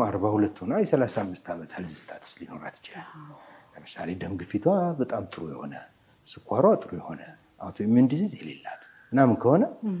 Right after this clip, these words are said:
Speaker 1: አርባ መሆኗ ምንም ሌላ፣ እሷ ላይ ምንም ሌላ ጫና ላይኖረው ይችላል። ወራዝ ደግሞ በሠላሳ ዓመቷ ሃይፐርቴንሲቭ የሆነች፣ ዳያቤቲክ የሆነች፣ ኦቢስ የሆነች፣ ስሞኪንግ ሌዲ የሆነች፣ እ?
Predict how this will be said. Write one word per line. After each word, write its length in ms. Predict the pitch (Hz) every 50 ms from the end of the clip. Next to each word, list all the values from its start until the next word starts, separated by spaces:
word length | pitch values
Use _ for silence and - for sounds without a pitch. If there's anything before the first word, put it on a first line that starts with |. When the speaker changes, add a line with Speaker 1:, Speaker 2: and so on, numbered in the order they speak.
| 170 - -
Speaker 1:
አርባ 240 | 190 151 123 101 104 80
መሆኗ 240 | 80 - - - - 294 285
ምንም 240 | 214 - - - - _ _ _ _ _ _ _ _ _ _
ሌላ፣ 200 | - 92 85 76 73 76 - -
እሷ 180 | - - - - -
ላይ 140 | - 123 170
ምንም 200 | 139 87 82 82 82
ሌላ 160 | 85 85 78 - -
ጫና 220 | - - - - 78
ላይኖረው 380 | 76 73 - - - - 135 160
ይችላል። 320 | 151 - - - - - - _ _ _ _ _ _ _ _ _ _ _ - - - - - - - - _ _ _ _
ወራዝ 280 | 117 113 117 113 107 90 -
ደግሞ 220 | 98 95 101 127 165 180 165
በሠላሳ 440 | 120 - - - 92 87 - - -
ዓመቷ 220 | 80 78 - - 156 165
ሃይፐርቴንሲቭ 680 | 156 127 92 - - - - - 76 - - - 82 76 -
የሆነች፣ 420 | - 71 - 78 80 - - - - - - _ _ _ _ _ -
ዳያቤቲክ 480 | - - - - - - - - - -
የሆነች፣ 420 | - - - - - - - - - - -
ኦቢስ 380 | - - 78 - - 90 82 -
የሆነች፣ 460 | - - - - - - - - _ - - _ _ _ _ _ _ _ -
ስሞኪንግ 640 | - - 101 98 98 - - 82 80 78 78 73 - -
ሌዲ 240 | 87 82 78 - -
የሆነች፣ 400 | 80 - - - - - - _ - - _ _ _ _ _ _ _ _ _
እ? 60 | -